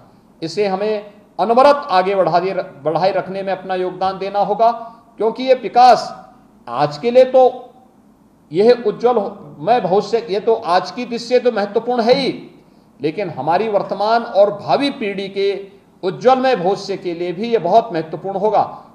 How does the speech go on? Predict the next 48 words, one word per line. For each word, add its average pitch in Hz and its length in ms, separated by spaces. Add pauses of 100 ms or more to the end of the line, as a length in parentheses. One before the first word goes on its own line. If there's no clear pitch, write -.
और 185 160
उसी 247 180
की 220 420
नींव 233 440
रखने 214 340
के 196 120
साथ 175 220
साथ 208 220
उसको 202 280
द्रुत 208 300
गति - 180
से 190 120
आगे 170 200
बढ़ाने 165 360
के 190 160
लिए 233 400 (200)
हम 175 160
सब 247 240 (500)
प्रदेश 180 480
की 220 100
सरकार 170 460
को, 233 460 (340)
भारत 196 300
सरकार 185 420
के 185 120
साथ 185 340
मिलकर 180 300
के 202 120
डबल 160 260
इंजन 247 280
की 240 160
सरकार 175 420
को 180 120
तेजी 185 360
के 196 100
साथ 180 180
आगे 165 220
बढ़ाने 156 300
का 165 120
कार्य 151 280
कर 156 140
रहे 170 200
हैं। 226 400 (140)
मैं 143 80
एक 170 140
बार 170 280
फिर 233 140
से 180 480